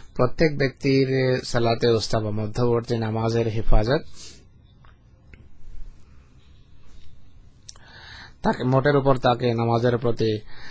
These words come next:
উম, মনোযোগী রাখবে। নামাজের হেফাজত এবং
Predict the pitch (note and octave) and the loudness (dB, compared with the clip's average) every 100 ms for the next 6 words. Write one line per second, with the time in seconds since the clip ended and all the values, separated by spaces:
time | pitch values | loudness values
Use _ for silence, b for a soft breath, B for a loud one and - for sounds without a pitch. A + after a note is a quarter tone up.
0 | B - A#2 A2 A2 A2 A2+ A#2+ A2+ A2+ | B -12 -6 -4 -4 -2 0 0 0 0
1 | A2+ A2 A2 A2+ C3+ D3 B2 A#2 A2+ A#2 | 0 0 -2 -2 -2 -2 -4 -2 0 0
2 | B2 C#3 C3+ C3+ C3 C3 B2 B2 - B2 | 2 2 2 2 2 2 2 0 2 2
3 | A#2+ D3 C3+ B2 B2+ B2+ | 4 0 0 -2 -2 -2